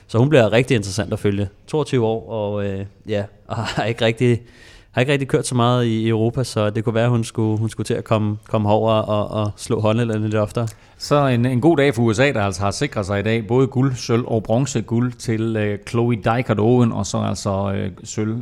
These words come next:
Speaker 2: øh, og bronze til, øh, Ian Garrison og Brandon McNulty. Og søndag, der skal herrerne så ud på næsten den dobbelte dista-, distance. Herrenes linjeløb begynder i Leeds og slutter i selv samme Harrogate, og det er stort set magen til, øh,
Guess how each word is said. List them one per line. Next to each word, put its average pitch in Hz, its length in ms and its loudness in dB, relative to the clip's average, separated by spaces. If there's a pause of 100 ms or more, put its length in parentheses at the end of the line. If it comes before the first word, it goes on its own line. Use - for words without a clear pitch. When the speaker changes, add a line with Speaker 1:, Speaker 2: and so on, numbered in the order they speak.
Speaker 2:
øh, 107 140 -4
og 101 120 -6
bronze 101 340 -6
til, 98 440 -6
øh, 98 440 -6 (160)
Ian 104 260 -2
Garrison 104 520 -2 (200)
og 95 160 -6
Brandon 98 400 -4
McNulty. 95 600 -6 (800)
Og 160 160 4
søndag, 175 500 6 (180)
der 156 240 6 (100)
skal 151 340 0
herrerne 147 380 0
så 143 140 0
ud 135 220 2
på - 180 -2
næsten 127 440 0
den 127 140 2 (120)
dobbelte 160 400 2
dista-, 139 320 -6 (100)
distance. 160 720 -2 (140)
Herrenes 135 440 0
linjeløb 127 460 2
begynder 131 420 -2
i 117 80 -4
Leeds 151 420 0
og 107 140 -6
slutter 190 560 2
i 165 220 0
selv - 240 -4
samme 143 260 -2
Harrogate, 151 580 2 (180)
og - 140 -10
det 185 180 2
er 160 100 0
stort 156 360 -2
set 147 220 -2
magen 135 300 2
til, 120 340 0
øh, 113 60 0